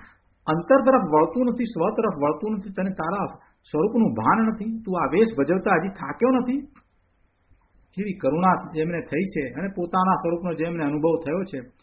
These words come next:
કે પરમ સત્યને પ્રકાશે છે, એમને કોઈ પ્રસિદ્ધિ જોઈતી નથી. વૈજ્ઞાનિકોને તો પ્રસિદ્ધિ મળતી હતી ને એમને તો પ્રસિદ્ધિનો માન કશાય પણ પોષવો હતો.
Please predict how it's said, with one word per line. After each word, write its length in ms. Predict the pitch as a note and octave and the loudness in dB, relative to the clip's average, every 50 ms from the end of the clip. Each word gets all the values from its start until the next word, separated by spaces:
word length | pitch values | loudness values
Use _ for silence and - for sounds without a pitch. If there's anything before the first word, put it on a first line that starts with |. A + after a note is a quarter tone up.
| _ _ _ _ _ _ _ - | _ _ _ _ _ _ _ -8
કે 60 | F#3+ | -6
પરમ 260 | F3+ - D#3+ G3 A3+ | -4 -2 -2 0 0
સત્યને 400 | A#3+ A3+ - - - - F3+ E3 | 0 0 -2 -4 -4 -6 -6 -6
પ્રકાશે 500 | - - - - - D3 E3 E3 - D#3+ | -6 -6 -4 -4 -2 -2 -2 -2 -4 -8
છે, 300 | C3+ - - B2+ A#2 A#2 A#2+ - _ _ - | -8 -8 -8 -8 -8 -8 -12 -16 _ _ -8
એમને 180 | E3+ F#3 F#3 | -6 -4 -4
કોઈ 220 | E3 - G3+ B3 D4 | 0 4 4 4 4
પ્રસિદ્ધિ 440 | - A3 F3+ - - E3+ D3+ D3 D3 | 4 0 -2 -2 -4 -4 -2 -2 -2
જોઈતી 320 | - C3+ C3 B2 B2+ B2 | -2 -2 -4 -4 -4 -6
નથી. 320 | A2+ G2 F#2+ - F#2 F2 - _ _ _ _ _ - | -6 -6 -8 -12 -18 -20 -20 _ _ _ _ _ -8
વૈજ્ઞાનિકોને 640 | A#2+ B2+ C3+ D3 E3 F#3 F#3 F#3+ F#3+ G3+ G3 G3 G3+ | -6 -6 -4 -2 0 0 2 2 0 0 0 -2 0
તો 300 | F#3+ G#3 A#3 B3+ B3+ B3+ - - - _ _ _ | 2 2 2 2 2 -2 -8 -16 -20 _ _ _
પ્રસિદ્ધિ 400 | - D#3+ - - G#3 F3+ F#3+ G#3+ | -8 -6 -4 -2 -2 -2 0 0
મળતી 380 | F#3 F3 E3+ F3+ - - A3 A3+ | 2 2 2 2 2 4 4 4
હતી 180 | A3+ A#3 B3 | 4 6 4
ને 80 | A#3 A3+ | 4 4
એમને 220 | G3+ G3 G3+ G#3+ | 4 2 2 0
તો 140 | G#3+ G#3 A#3 | 2 2 0
પ્રસિદ્ધિનો 600 | A3+ - E3+ - - G#3+ F#3+ F#3 A3 A3+ B3 B3+ | 0 0 -4 -6 -6 -6 -2 2 2 4 4 4
માન 320 | A#3+ F3+ D3+ D#3+ F#3 G3+ | 4 4 4 4 4 2
કશાય 340 | - - F3 - F#3+ A3 C4 | 0 -2 -4 -2 2 2 4
પણ 140 | C4 C4+ C4 | 6 6 4
પોષવો 460 | A#3 A3 G#3 G#3 G3+ - F#3+ F3 D3 | 4 4 2 2 2 4 4 4 4
હતો. 340 | A#2 - - - - - _ | 4 2 -2 -4 -6 -8 _